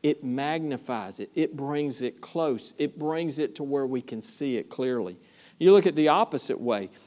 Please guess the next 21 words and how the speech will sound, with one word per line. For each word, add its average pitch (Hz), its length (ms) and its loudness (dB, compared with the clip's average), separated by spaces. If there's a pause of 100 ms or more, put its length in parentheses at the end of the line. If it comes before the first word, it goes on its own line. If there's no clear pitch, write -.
(120)
There's 143 200 2
things 170 300 0
that 147 100 4
are 131 40 2
impossible 143 600 -2
for 139 180 0
us 127 140 0
to 117 100 -14
see 147 260 -4
with 135 180 -6
the 123 80 -8
naked 120 360 -4
eye, 120 300 -4 (680)
and, 123 340 0
and 127 200 -2
yet 135 340 2
they're 127 100 2
brought 127 320 2
closer 175 680 0 (340)
and 120 180 -2
clearer 127 640 4